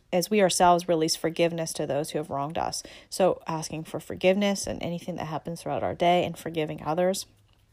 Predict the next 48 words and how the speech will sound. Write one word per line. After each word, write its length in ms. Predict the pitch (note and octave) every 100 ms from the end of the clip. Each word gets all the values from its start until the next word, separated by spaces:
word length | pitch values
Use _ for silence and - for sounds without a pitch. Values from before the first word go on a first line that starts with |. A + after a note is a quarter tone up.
| _ _ _ _ - -
"Rescue 640 | F3 F3 G3 - - A3 -
us 320 | C#3 C#3+ - E3
every 340 | F3+ F#3+ G3
time 280 | G3 E3+ E3+
we 100 | E3+
face 260 | - E3
tribulation 640 | - E3 E3 D3 D3+ D3 -
and 180 | D3+ D#3+
set 200 | D#3+ E3
us 180 | F3+
free 180 | - D#3+
from 220 | E3 E3 -
evil. 360 | F3 - - _ - - - - - - -
For 160 | -
you 320 | G3 G#3 A#3+ -
are 320 | F3+ F#3 G3
the 100 | F#3
King 280 | E3+ E3+ D#3+
who 160 | F3 E3
rules 440 | D#3+ D#3 E3+ A3
with 200 | F#3+ F#3+
power 440 | F3+ C#3+ D3+ F#3+ - _ F#3+
and 180 | G3
glory 420 | F3+ D#3+ D#3+ E3+ -
forever. 400 | - F3 D#3 D3+
Amen." 460 | D#3+ F3 F#3 E3 - - _ _ - - -
And 140 | F3+ F#3
when 160 | G#3
you 120 | B3+ D4+
pray, 520 | - F#3+ D#3 C#3+ - -
make 160 | F3
sure 220 | - G3+ G#3+
you 160 | A3+
forgive 500 | A3+ F#3 F3 F#3 A#3
the 80 | G#3+
faults 320 | - D#3 E3
of 100 | E3
others 380 | - E3 - D#3
so 120 | -
that 160 | D#3+ C#3+
your 100 | F3
Father 380 | - E3+ G3 A3+
in 80 | G#3
heaven 300 | F3+ F3 F3
will 200 | E3 D3+
also 300 | C#3+ - E3
forgive 360 | D#3+ E3+ E3
you. 280 | D#3+ -